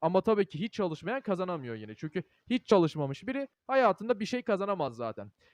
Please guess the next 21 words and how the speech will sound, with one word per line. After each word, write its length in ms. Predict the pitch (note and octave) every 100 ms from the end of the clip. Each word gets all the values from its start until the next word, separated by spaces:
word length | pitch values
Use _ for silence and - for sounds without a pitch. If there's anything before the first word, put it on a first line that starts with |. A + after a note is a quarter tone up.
| -
Elbet 380 | B3 B3+ A3+
bir 80 | F#3
şey 140 | G#3+ A3+
için 200 | A#3 A3
bir 40 |
çaba 280 | - A3 A3
göstermelisiniz 800 | G#3 G3+ G#3+ A3 A#3 A3 F#3+ -
ki 120 | C4
onu 180 | G#3+ A#3+
kazanasınız. 680 | F#3+ F3+ F3 D3+ G#2+ - _ _
O 160 | G3+ B3
yüzden 260 | A#3 A3+ G#3+
dediğim 260 | G#3+ A#3
gibi 260 | F3 C3 A2+ _
öğrencimiz 640 | F3 G#3+ B3+ A#3 F#3 D3
ikinciye 800 | F3 F3 G#3 A3 G3+ B3 D#3+ A#2
bir 120 | E3+
sınava 360 | F3+ F3+ D#3+ C#3
girdiğinde 460 | B2+ G3+ A3+ A#3 A3
bu 60 |
sınava 360 | G#3 A#3 A#3